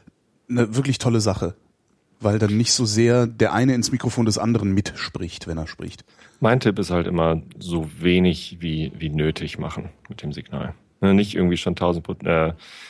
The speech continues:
Speaker 2: Effekte drauf und hier und da und E Q und, und vor allem nicht, nicht zu stark komprimieren, bevor man es irgendwie zu Auphonic hochlädt,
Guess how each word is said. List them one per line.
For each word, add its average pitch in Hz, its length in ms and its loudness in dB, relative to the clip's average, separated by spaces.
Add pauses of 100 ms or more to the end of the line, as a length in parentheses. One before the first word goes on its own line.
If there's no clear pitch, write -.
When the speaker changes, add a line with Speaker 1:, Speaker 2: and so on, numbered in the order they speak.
(380)
Speaker 2:
Effekte 90 580 -2
drauf 82 420 2
und 87 120 -6
hier 90 260 -2
und 85 160 -4
da 85 100 0
und 90 140 -2
E - 60 -8
Q 131 380 4
und, 85 300 0
und - 160 -4
vor - 160 -6
allem 107 300 4
nicht, 104 280 0
nicht 98 200 -2
zu - 80 -8
stark 90 240 -4
komprimieren, 92 560 0
bevor 87 260 -2
man 90 160 0
es 85 60 -8
irgendwie 87 160 -2
zu 87 180 -4
Auphonic 104 400 0
hochlädt, 117 460 0